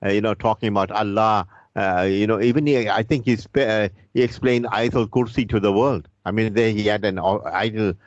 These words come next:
opportunity of t-, talking about Allah subhanahu wa ta'ala. And he was doing this all the time. And, uh, that's why, you know, today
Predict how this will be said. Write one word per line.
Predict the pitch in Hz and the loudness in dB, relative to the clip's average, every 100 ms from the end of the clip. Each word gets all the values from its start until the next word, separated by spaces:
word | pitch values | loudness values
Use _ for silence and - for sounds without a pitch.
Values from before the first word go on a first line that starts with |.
| - - - | -20 -8 -4
opportunity | 95 104 123 117 - 98 | -4 0 0 0 0 0
of | 87 | -2
t-, | - 92 | 0 -2
talking | 92 113 110 | 0 -2 -2
about | 101 | -2
Allah | 95 98 107 | -2 -2 -2
subhanahu | - 95 101 | -2 -2 -2
wa | |
ta'ala. | 95 107 101 98 101 _ _ | -2 0 0 -2 -6 _ _
And | 120 131 | -2 2
he | |
was | 147 135 | 2 2
doing | 113 170 160 | 2 0 2
this | 147 - - | -2 -2 -2
all | 151 180 180 | 2 4 2
the | 156 | 0
time. | - 147 147 87 - _ _ | 0 -2 -4 -6 -12 _ _
And, | - 110 | -4 0
uh, | 110 | 0
that's | 110 123 - | 0 0 0
why, | 123 | 0
you | 110 | 2
know, | 110 107 | 0 0
today | - 107 107 98 | 0 2 2 0